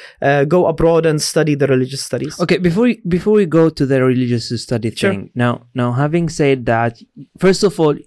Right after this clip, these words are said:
Speaker 2: you mentioned that you had been graduated with G S,
Speaker 1: I G C S E.
Speaker 2: I G S E, and
Speaker 1: Yes.
Speaker 2: also, uh, another
Speaker 1: I B.
Speaker 2: cert-, I B.
Speaker 1: Correct.
Speaker 2: And that allowing you to be in a higher,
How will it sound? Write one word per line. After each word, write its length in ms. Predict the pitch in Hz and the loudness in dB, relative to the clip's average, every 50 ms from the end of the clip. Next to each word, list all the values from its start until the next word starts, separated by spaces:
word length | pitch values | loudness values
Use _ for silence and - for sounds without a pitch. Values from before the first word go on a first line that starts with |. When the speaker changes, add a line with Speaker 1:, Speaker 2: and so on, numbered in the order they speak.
| _ - | _ -8
Speaker 2:
you 500 | 160 147 143 - - 160 156 156 160 156 | -6 -6 -6 -6 -4 0 2 2 2 2
mentioned 600 | 156 160 160 147 - - 120 120 123 123 120 120 | 2 0 -2 -2 -2 -2 -2 -2 -2 -4 -4 0
that 320 | 135 123 120 120 123 - - | 0 0 0 0 -2 -4 -4
you 80 | 135 | -4
had 200 | 123 123 131 120 | -2 -2 -4 -4
been 160 | 123 131 127 123 | -4 -6 -6 -2
graduated 800 | - 135 135 135 135 - 139 135 127 123 123 - 123 117 117 120 | -2 0 0 0 -2 -2 -2 0 0 0 -2 -2 -4 -6 -6 -4
with 280 | 127 131 123 120 117 110 - - - - 120 | -4 -2 -2 -2 -2 -6 -10 -16 -18 -14 -8
G 280 | - 127 123 131 127 127 | -4 -2 -2 0 -2 -2
S, 400 | 120 - - - - - - - - - - | -4 -6 -10 -16 -18 -20 -20 -20 -18 -8 -2
Speaker 1:
I 140 | 170 170 165 | -2 0 0
G 100 | 165 160 | 0 -2
C 160 | - - 135 | 0 0 -2
S 140 | 123 - 127 | -2 -2 -4
E. 80 | 123 - | -8 -2
Speaker 2:
I 140 | - 143 156 | 2 2 2
G 240 | 147 143 151 151 143 | 4 4 4 4 4
S 160 | 131 - - | 2 0 0
E, 140 | 139 135 135 | 0 0 0
and 100 | - 147 | 0 -2
Speaker 1:
Yes. 160 | 135 131 127 | -4 -4 -4
Speaker 2:
also, 680 | - 156 156 147 - - - 143 139 139 135 135 - - - | -4 -4 -4 -4 -4 -4 -2 0 0 0 0 -2 -4 -6 -6
uh, 60 | 131 | -4
another 400 | 123 123 120 120 143 143 135 139 | -4 -2 -2 0 0 0 0 -2
Speaker 1:
I 20 | 123 | -2
B. 40 | 127 | -4
Speaker 2:
cert-, 180 | 139 143 127 - | -4 -8 -10 -6
I 220 | - 143 143 139 135 | -2 -2 0 0 0
B. 260 | 120 135 123 120 110 | 0 -2 -2 -2 -4
Speaker 1:
Correct. 280 | - - 147 139 135 - - _ _ _ _ - | -4 -6 -8 -8 -8 -12 -20 _ _ _ _ -6
Speaker 2:
And 400 | - 151 156 156 160 165 - 196 | -4 -2 0 0 -2 -4 -6 -6
that 540 | 165 131 131 139 180 185 196 196 196 196 - - | -8 -6 0 2 2 4 4 4 2 0 -2 -2
allowing 540 | - 170 170 170 175 170 180 180 175 160 135 | 0 2 4 4 4 4 2 2 0 0 0
you 340 | 143 165 170 160 156 143 135 | 2 4 4 6 4 4 2
to 200 | - - 147 131 | 0 -2 -4 -2
be 440 | 123 143 135 131 131 127 127 127 - - | 0 2 2 2 2 2 0 0 -2 -4
in 220 | - 127 123 123 123 | -6 -6 -6 -4 -6
a 80 | 123 | -6
higher, 580 | 117 113 123 131 131 131 131 131 127 127 127 - | -6 -6 -4 -4 -4 -2 -2 -2 -2 -2 -4 -4